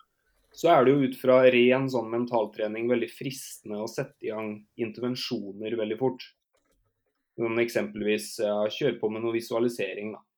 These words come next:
Begynne å visualisere at du presterer bra i konkurranse og sånn, og, og for all del, sånt kan ha noe for seg, men, eh, jeg følte vel at med min trening da,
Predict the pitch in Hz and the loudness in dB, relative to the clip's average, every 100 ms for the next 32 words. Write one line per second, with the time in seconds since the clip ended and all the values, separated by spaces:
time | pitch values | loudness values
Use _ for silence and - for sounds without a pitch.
0 | _ _ _ 110 113 104 101 - 101 104 | _ _ _ -6 -6 -4 -8 -6 -6 -6
1 | 104 107 98 95 101 - 95 104 - 101 | -6 -6 -4 -6 -8 -10 -12 -12 -6 -6
2 | 98 98 98 98 - 95 110 95 95 - | -6 -6 -6 -6 -12 -10 -8 -10 -12 -16
3 | - 98 107 110 104 101 - _ _ _ | -14 -12 -10 -8 -8 -8 -14 _ _ _
4 | - 117 127 127 127 127 165 - 123 120 | -12 2 6 6 6 4 4 0 -2 0
5 | 180 151 135 139 107 - - 160 156 143 | 0 2 0 -2 -6 -6 -4 -2 -2 -2
6 | 139 139 135 131 _ _ _ _ _ - | -2 -2 -2 -6 _ _ _ _ _ -6
7 | - 180 175 175 151 135 131 139 131 127 | 6 6 8 6 6 6 4 0 2 2
8 | 123 - 143 117 98 98 113 170 | 0 0 2 4 2 -2 -4 0